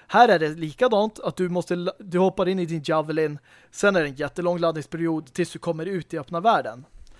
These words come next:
Fine, det köper jag, så har det varit i Destiny och sånt också. Jag förstår att de måste ladda upp världen. Men här är även laddningsperioden när du hoppar in i vissa småställen på kartan också. Då blir det som små laddningsperioder och sånt där, och det tror inte jag de kommer komma iväg med.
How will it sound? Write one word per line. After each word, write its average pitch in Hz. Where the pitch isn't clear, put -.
Fine, 214
det 170
köper 208
jag, 139
så 190
har 190
det 170
varit 165
i -
Destiny 175
och -
sånt 175
också. 202
Jag 151
förstår 226
att -
de 147
måste 139
ladda 139
upp 123
världen. 123
Men 165
här 160
är 254
även 190
laddningsperioden 165
när 160
du 156
hoppar 160
in 151
i 147
vissa 143
småställen 170
på 151
kartan 156
också. 143
Då 240
blir 196
det 156
som 160
små 170
laddningsperioder 151
och 135
sånt 147
där, 151
och 156
det 180
tror 214
inte 165
jag 151
de 151
kommer 151
komma 147
iväg 156
med. 139